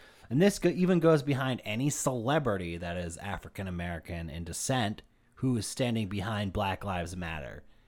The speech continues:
Look at them. They, are they oppressed? These black, uh, celebrities that are standing with Black Lives Matter, are they, are they oppressed? Really?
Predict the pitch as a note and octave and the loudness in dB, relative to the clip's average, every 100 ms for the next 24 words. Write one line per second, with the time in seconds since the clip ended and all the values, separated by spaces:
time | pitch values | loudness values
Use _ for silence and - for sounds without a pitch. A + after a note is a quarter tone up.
0 | _ - - - _ C#3 E3+ F#3 B2+ E2 | _ -20 -20 -20 _ 6 8 8 6 4
1 | G#2+ D#3 - D3 C#3 C#3 A#2+ - B2+ C3+ | 4 4 6 6 8 6 4 2 4 4
2 | E3+ - - - - - _ - B2+ C#3+ | 2 -2 -16 -20 -20 -20 _ -4 2 2
3 | A2 G#2+ A#2+ A#2+ - - - - - A2+ | 2 0 2 2 0 -10 -20 -8 0 0
4 | F2 - - B2 B2 B2+ D3+ E3 C#3 B2 | 0 -4 -4 0 2 4 4 4 4 4
5 | A2 F#2+ - A#2+ A2+ A2+ G#2+ E2 E2+ G2 | 4 2 0 -2 0 0 -2 -4 -4 -2
6 | A#2+ A#2 A2 A2 G#2+ G#2 G2+ - F#2 F2+ | -2 -2 0 0 0 -4 -4 -6 -6 -6
7 | D2 - _ _ _ _ _ - B2 G#2+ | -8 -12 _ _ _ _ _ -2 0 0
8 | F#2+ - - - D3+ E3 C#3+ A#2+ F2+ - | -4 -10 -16 0 6 8 8 4 0 -6
9 | C#2 - - - - A2+ B2+ C3+ C#3+ | -12 -12 -18 -18 -4 0 4 4 2